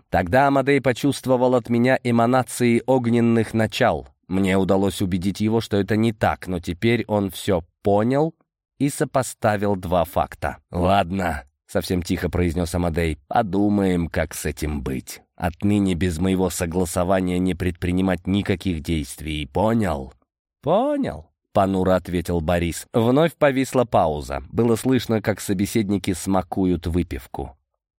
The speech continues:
"С Собакевичами что?" спросил Амадей. "Нормально, договорился". "Ладно, хоть здесь ты не наломал дров. На сегодня закончим, иди к себе,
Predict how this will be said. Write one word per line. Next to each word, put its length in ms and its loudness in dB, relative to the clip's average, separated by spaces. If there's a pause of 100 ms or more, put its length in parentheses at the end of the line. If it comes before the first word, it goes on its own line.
(420)
"С 340 -8
Собакевичами 1300 -4
что?" 460 -4 (420)
спросил 500 -2
Амадей. 420 -2 (640)
"Нормально, 680 0
договорился". 920 -2 (640)
"Ладно, 460 2
хоть 240 -4
здесь 420 -2
ты 120 0
не 120 2
наломал 560 2
дров. 400 -2
На 140 -2
сегодня 380 2
закончим, 520 0
иди 140 0
к 40 -8
себе, 360 -4